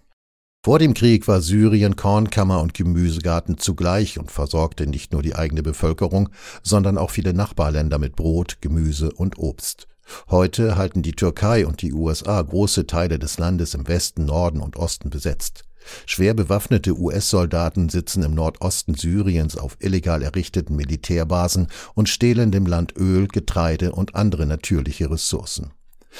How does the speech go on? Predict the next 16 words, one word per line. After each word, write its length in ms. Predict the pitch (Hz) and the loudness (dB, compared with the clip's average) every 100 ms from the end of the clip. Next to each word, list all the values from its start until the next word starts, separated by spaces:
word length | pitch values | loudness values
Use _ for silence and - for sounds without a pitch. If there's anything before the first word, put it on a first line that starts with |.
| - | -18
Viele 320 | - 113 110 101 | -4 2 4 4
Syrer, 560 | 90 107 120 135 - | 6 4 4 4 2
ob 180 | - - | 0 -4
im 140 | 78 76 | -4 0
Land 420 | 82 98 117 - | 2 2 2 -2
oder 200 | 73 71 | -6 -6
in 100 | 67 | -6
Flüchtlingslagern 960 | - 98 - 87 87 - 87 87 92 | -2 -4 -2 -4 -2 0 0 0 0
in 140 | 85 80 | -2 -2
der 100 | 78 | -2
Türkei, 480 | - 76 - 85 92 | -2 -2 0 0 0
Irak, 600 | - 78 80 85 87 - | -4 -4 -2 -2 -2 -8
Jordanien 680 | - 76 73 82 87 92 92 | -6 -6 -2 0 2 2 0
oder 240 | - - | -2 -6
im 80 | 76 | -4
Libanon, 540 | 73 90 85 87 95 | -4 -2 0 0 0